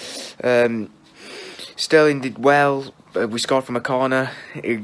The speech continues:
really good from Gabby, that. Um, you know, responded. We can't believe we scored from a corner, so that's also very good.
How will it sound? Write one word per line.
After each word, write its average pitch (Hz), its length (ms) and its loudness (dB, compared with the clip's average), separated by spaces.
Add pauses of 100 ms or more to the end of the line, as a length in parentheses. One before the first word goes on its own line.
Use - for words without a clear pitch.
(160)
really 131 260 4
good 117 140 -4
from 120 180 -8
Gabby, 120 260 0
that. 117 340 0
Um, 110 520 0 (600)
you - 80 -12
know, 123 280 6
responded. 120 500 0
We 117 100 0
can't 123 240 0
believe 120 200 2
we 110 40 -6
scored 117 240 0
from 107 140 -8
a 107 40 -4
corner, 117 380 -4
so - 140 -12
that's 123 260 -4
also 113 340 -2
very 107 220 0
good. 110 320 -2